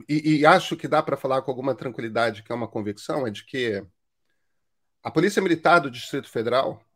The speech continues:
ou o comando da Polícia Militar do Distrito Fede-, Federal, planejou essas invasões. É...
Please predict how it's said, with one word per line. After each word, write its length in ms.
ou 460
o 120
comando 360
da 120
Polícia 420
Militar 420
do 100
Distrito 380
Fede-, 320
Federal, 520
planejou 460
essas 240
invasões. 540
É... 1160